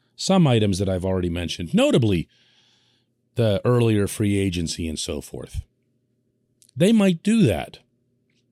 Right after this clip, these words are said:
and they might sound magnanimous in doing so. But if the players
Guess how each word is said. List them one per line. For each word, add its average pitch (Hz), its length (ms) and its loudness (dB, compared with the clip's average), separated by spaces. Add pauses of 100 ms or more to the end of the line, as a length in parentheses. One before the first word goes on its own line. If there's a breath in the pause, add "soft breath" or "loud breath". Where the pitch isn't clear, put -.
(880)
and 147 160 0
they 180 100 2
might 190 280 2
sound 139 640 2
magnanimous 127 840 2
in 127 140 2
doing 165 320 4
so. - 320 -4 (1800)
But 139 320 -2
if 151 320 0 (120)
the 113 120 -2
players 180 640 0